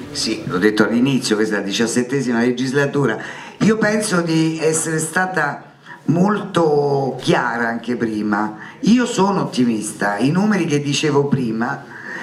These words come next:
sono numeri reali che abbiamo visto anche in queste ultime settimane, che le cose sono un po' diverse da come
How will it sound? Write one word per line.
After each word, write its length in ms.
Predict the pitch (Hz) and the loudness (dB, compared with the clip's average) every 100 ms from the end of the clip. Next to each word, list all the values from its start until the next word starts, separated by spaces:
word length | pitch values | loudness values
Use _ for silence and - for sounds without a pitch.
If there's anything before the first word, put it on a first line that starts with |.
| - | -4
sono 400 | - 190 196 175 | 0 2 4 4
numeri 840 | 185 190 175 160 147 139 135 - | 4 4 4 2 0 0 -2 -2
reali 540 | - 131 160 190 170 131 | -2 2 2 2 0 -2
che 80 | - | -2
abbiamo 320 | 156 160 170 | 0 0 2
visto 380 | 220 - - 160 | 0 -2 0 0
anche 580 | 175 202 196 160 135 - - - - | 2 -2 -4 -4 -4 -6 -14 -10 0
in 200 | 165 170 | 2 4
queste 400 | 190 190 185 180 | 2 2 0 2
ultime 460 | 220 226 175 170 | 4 2 0 0
settimane, 1120 | 156 151 - 147 143 123 104 107 127 127 - - - - | 0 -2 -2 0 0 0 -4 -4 -4 -6 -12 -16 -16 -2
che 360 | - 233 226 - | 4 6 4 2
le 120 | 185 | 2
cose 320 | 220 220 196 | 2 0 0
sono 200 | 180 175 | 0 0
un 100 | 180 | 0
po' 160 | - - | 0 0
diverse 640 | 202 208 208 135 - 131 | 0 0 0 -2 -6 -4
da 140 | 123 117 | -4 -2
come 440 | 135 131 131 127 | -2 -2 -2 -4